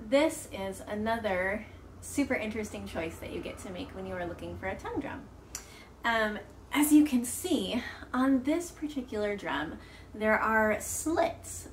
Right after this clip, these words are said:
cut in the little tongues. And you might wonder, "Why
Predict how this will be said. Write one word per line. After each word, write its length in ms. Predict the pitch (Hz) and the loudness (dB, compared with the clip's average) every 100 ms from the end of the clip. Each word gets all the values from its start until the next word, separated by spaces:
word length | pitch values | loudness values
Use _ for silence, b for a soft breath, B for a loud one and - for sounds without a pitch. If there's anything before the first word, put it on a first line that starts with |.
| - | -12
cut 380 | - 254 - 226 | 0 2 2 0
in 360 | 214 214 220 277 | -2 -2 -4 -8
the 120 | 208 | -8
little 260 | 185 165 - | -6 -6 -8
tongues. 500 | - 294 262 190 - B B B | -6 -4 -4 -4 -12 B B B
And 180 | 240 277 | 0 6
you 60 | 302 | 6
might 240 | 262 240 | 6 2
wonder, 520 | 262 254 202 196 214 - | 0 0 0 -2 -6 -10
"Why 400 | 180 160 127 | -8 -4 -4